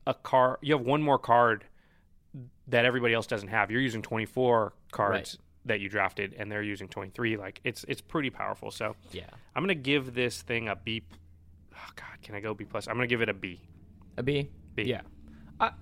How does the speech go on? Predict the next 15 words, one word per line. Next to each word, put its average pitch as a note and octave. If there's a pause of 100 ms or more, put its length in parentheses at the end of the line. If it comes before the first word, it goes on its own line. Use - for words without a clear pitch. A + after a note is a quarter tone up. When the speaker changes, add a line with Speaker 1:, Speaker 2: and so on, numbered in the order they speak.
(580)
Speaker 1:
I C3
wouldn't, G3+ (160)
I D3
wouldn't, F3
uh, B2 (440)
draft B2
it A#2
over, A2+
like, G#2+
a - (500)
Sarah A2
Angel G#2+
type A2
card. A2 (180)
Speaker 2:
Right. F#2+